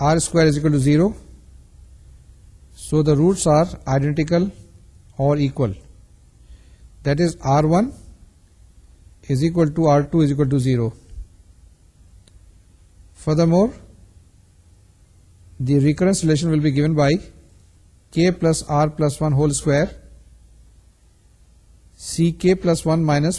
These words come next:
four C k is equal to zero۔ The value of k is equal to zero, one، two، three and so on so forth۔ اب جب آپ کے پاس آر ون is equal to zero آ گیا تو ایک ہی سولوشن آئے گا نا یہاں سے،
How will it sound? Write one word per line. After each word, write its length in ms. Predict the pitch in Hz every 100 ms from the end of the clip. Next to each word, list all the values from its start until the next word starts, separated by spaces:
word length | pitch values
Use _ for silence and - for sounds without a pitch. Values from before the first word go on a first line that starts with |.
| -
four 120 | 156
C 240 | 147 147 139
k 140 | 151 185 - - - - - - _ - - _ _ -
is 180 | 135 151
equal 320 | 156 170 139
to 60 | 143
zero۔ 360 | 139 151 185 - - _ _ _ _ _ _ _ _ _ _ - - - _ _ _ _ _ _ _ -
The 80 | 123
value 320 | 139 160 180
of 100 | 165 -
k 200 | 156 160
is 120 | 156 151
equal 220 | 156 143
to 160 | 160
zero, 360 | 135 147 156 160 143
one، 180 | 143 151
two، 340 | 151 147 143
three 320 | 139 139 143 147
and 120 | 135
so 180 | - 127
on 80 | 127 131
so 40 | 117
forth۔ 240 | 107 - - _ _ _ _ _ _ _ _ _ _ _ _ _ _ _ _ _ _ _ _ - _ _ _ _ _ _ -
اب 200 | 175 190
جب 120 | 214 -
آپ 240 | 147 165
کے 60 | 185
پاس 300 | 175 170 - -
آر 220 | 147 156
ون 200 | 160 185
is 100 | 151
equal 260 | 156 165
to 180 | 156 190 143
zero 220 | 147 175
آ 40 | 151
گیا 180 | 147 170
تو 140 | 180
ایک 240 | 175 190 233
ہی 60 |
سولوشن 340 | 220 190 180 160
آئے 120 | 147
گا 60 | 170
نا 80 |
یہاں 140 | 247 208
سے، 160 | -